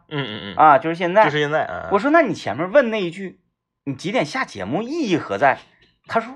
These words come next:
Speaker 2: ：“我就是想知道你几点下节目。”
Speaker 1: 这是两件事儿。
Speaker 2: 对。
Speaker 1: 你几点钟下节目，一点，这个对话就结束了。
Speaker 2: 结束了。
Speaker 1: 然后开启了下一个对话。
Speaker 2: 啊，啊，啊，啊，
Speaker 1: 啊，吃面去啊。
Speaker 2: 也不知道，就是他问完那句话是被人打晕了还是怎么着，他失忆了。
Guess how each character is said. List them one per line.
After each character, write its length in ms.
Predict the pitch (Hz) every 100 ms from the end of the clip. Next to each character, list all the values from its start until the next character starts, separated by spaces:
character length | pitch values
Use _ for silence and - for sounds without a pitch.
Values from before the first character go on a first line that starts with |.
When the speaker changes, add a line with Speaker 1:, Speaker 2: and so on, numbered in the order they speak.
| -
Speaker 2:
：“我 140 | 247
就 260 | 254 - 466
是 120 | 370
想 200 | - 127
知 160 | 120 226
道 140 | 339
你 160 | 233 110
几 180 | - 226
点 220 | 269 123
下 320 | - - 254
节 80 | 143
目。” 60 | 214
Speaker 1:
这 60 |
是 140 | 185 -
两 200 | 123 -
件 180 | - 120
事 120 | -
儿。 100 | 98 -
Speaker 2:
对。 360 | 285 254 -
Speaker 1:
你 220 | 151 160 151
几 80 |
点 120 | 294 202
钟 140 | 185
下 160 | 196 175
节 180 | 101
目， 300 | 104 131 - _ _ _ _ -
一 160 | 202 196
点， 220 | 123 - _ _ _ -
这 120 | 220
个 100 | 170
对 120 | 190
话 140 | 180
就 80 | 151
结 120 | 147 135
束 160 | 302
了。 60 | 160
Speaker 2:
结 100 | 214
束 80 | 294
了。 220 | 214 -
Speaker 1:
然 120 | 160
后 100 | 233
开 240 | 262 311 311
启 180 | - 220
了 160 | 139
下 360 | - - 381 -
一 100 | 95
个 80 | -
对 140 | 104
话。 160 | - -
Speaker 2:
啊， 80 | 208
啊， 40 |
啊， 180 | 196 185
啊， 220 | 165 160
Speaker 1:
啊， 340 | 147 139 131 123
吃 60 |
面 120 | 95
去 60 | 85
啊。 160 | - -
Speaker 2:
也 100 | 165
不 60 | 180
知 60 |
道， 140 | 320 277
就 140 | 262
是 140 | 240 240
他 160 | 247
问 160 | 247 247
完 100 | 220
那 100 | 233
句 100 | 220
话 180 | 240 220
是 80 |
被 100 | 233
人 140 | 226 233
打 120 | -
晕 160 | 180 262
了 120 | 277
还 100 | 170
是 80 | 131
怎 80 |
么 100 | 107
着， 140 | 113 147
他 100 | 208
失 220 | - 180
忆 160 | 214 135
了。 180 | -